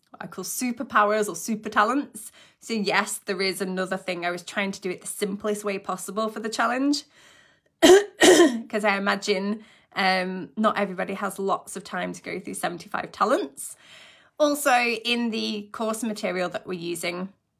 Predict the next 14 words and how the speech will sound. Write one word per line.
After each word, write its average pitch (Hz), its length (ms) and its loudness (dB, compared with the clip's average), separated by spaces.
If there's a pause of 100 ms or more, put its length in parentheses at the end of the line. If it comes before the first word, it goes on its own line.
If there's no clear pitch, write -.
(480)
the 226 240 0
talent 262 340 -2
dynamics 226 420 0
test - 520 -12
is 190 320 -4
a 185 140 -6
paid 165 460 -10
test. - 460 -10 (920)
<coughs> - 0 - (2250)
Gotta 214 180 2
sort - 220 -4
that - 160 -4
throat 170 200 -4
out. - 220 -8